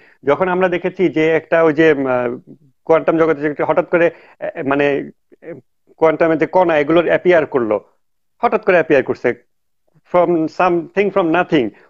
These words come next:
without any cause। আমরা যেটা বলছি, এটা আমাদের ভাষার ক-, খেলা just। আমরা বলছি যে কারণ ছাড়া, কিন্তু কারণ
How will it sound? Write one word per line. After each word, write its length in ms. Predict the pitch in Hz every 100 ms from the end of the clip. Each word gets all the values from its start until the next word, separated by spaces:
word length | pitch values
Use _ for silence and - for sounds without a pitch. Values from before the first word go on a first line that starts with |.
| -
without 260 | 156 202 196
any 180 | 180
cause। 380 | 170 190 180 127 98 _ _ _
আমরা 220 | 135 160
যেটা 200 | 175 196
বলছি, 480 | 151 180 214 - 113 - _ _ _ _ _ _ _ _ -
এটা 200 | 185 185
আমাদের 240 | 185 196
ভাষার 500 | 135 - 131 151 127 -
ক-, 160 | 123 117 - _ _
খেলা 260 | - 123 101
just। 440 | 101 92 - _ _ _ _
আমরা 220 | 135 151
বলছি 300 | 160 175 208
যে 80 | 240
কারণ 340 | 208 165 165
ছাড়া, 300 | - 127 101 - - - _
কিন্তু 200 | 185 208
কারণ 480 | 180 185 185 226 226